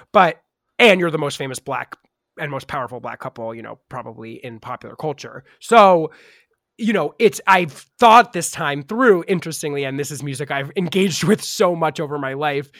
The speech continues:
so it was interesting to kind of have this click in a new way for me this time, but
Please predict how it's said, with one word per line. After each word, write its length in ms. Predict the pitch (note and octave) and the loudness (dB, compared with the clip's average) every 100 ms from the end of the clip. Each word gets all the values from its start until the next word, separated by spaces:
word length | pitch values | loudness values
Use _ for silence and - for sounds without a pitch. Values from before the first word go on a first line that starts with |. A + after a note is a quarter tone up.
| - - | -20 -4
so 160 | F3 | -2
it 20 | |
was 140 | D#3 D3+ | 0 -4
interesting 380 | F3+ E3 D#3+ D3 | -8 -8 -8 -8
to 60 | |
kind 200 | C#3+ C#3 | -8 -8
of 100 | C3 - | -10 -10
have 180 | D#3+ C3+ | -10 -8
this 140 | C3+ | -12
click 260 | - F3+ D#3+ | -12 -12 -8
in 80 | D3 | -10
a 40 | |
new 160 | C#3 C#3 | -8 -8
way 200 | C#3 C#3 | -6 -8
for 160 | C#3+ C3+ | -8 -12
me 100 | B2 | -14
this 220 | B2+ - | -16 -14
time, 300 | E3 E3+ D3 | -8 -6 -6
but 240 | C3+ C3 | -8 -8